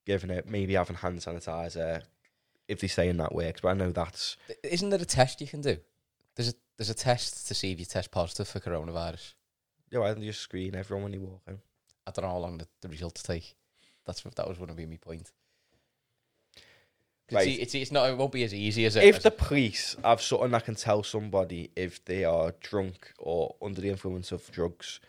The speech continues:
Speaker 1: within seconds, there got to be something.
Speaker 2: Didn't they, didn't they have something in China where they were just checking the temperature dead quick? If they had, if they had a fever, they weren't allowed to fly. If you haven't got a fever, then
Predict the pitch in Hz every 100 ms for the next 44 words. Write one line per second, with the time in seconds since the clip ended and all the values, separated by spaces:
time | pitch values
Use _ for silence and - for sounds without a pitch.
0 | _ _ 107 98 87 82 - - - 123
1 | 104 101 85 80 - - _ - 104 -
2 | - 135 107 - 110 107 101 92 113 285
3 | 285 240 233 214 214 190 175 147 135 104
4 | 101 127 151 165 160 147 110 - _ -
5 | 113 - 107 107 87 92 92 - - 143
6 | 143 - 147 - _ _ 110 110 107 -
7 | 95 101 95 - 92 95 127 131 127 120
8 | 107 110 101 110 - 120 135 147 - -
9 | 98 107 143 139